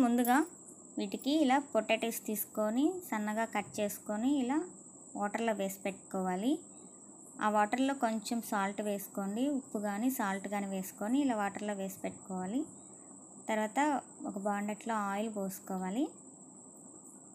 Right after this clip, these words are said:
ఒక బాండెలు తీసుకొని స్టవ్ మీద పెట్టుకొని అందులో మనకు సరిపడా ఆయిల్ వేసుకోండి.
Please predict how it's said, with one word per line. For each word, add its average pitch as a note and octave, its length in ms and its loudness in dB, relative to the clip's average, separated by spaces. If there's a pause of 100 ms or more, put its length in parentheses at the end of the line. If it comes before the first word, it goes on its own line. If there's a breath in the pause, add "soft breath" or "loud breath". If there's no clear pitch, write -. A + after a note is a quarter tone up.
(280)
ఒక - 100 -4 (140)
బాండెలు G#3 380 -2
తీసుకొని G#3 520 -2 (400)
స్టవ్ G#3+ 280 2
మీద G#3 200 -2
పెట్టుకొని G#3 500 0
అందులో G#3 380 0
మనకు G#3 240 0
సరిపడా G3+ 420 2 (220)
ఆయిల్ G#3 240 0
వేసుకోండి. F#3+ 600 -2